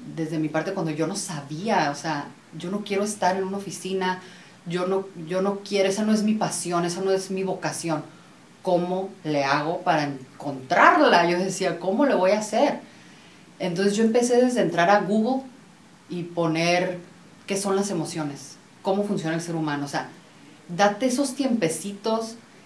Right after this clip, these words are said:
en los que rompes un poco con lo que hiciste ayer. O sea,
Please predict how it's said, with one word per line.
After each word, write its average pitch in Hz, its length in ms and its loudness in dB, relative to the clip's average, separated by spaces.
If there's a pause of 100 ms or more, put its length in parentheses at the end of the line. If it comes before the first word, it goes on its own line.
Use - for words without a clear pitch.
(300)
en 175 280 0
los 165 260 -2
que 165 180 -2
rompes 202 920 0 (140)
un 196 240 4 (120)
poco 202 720 6
con 165 220 0
lo 156 120 -2
que 165 100 -4
hiciste 160 380 -6
ayer. 143 380 -4 (1080)
O 127 80 -8
sea, 156 540 0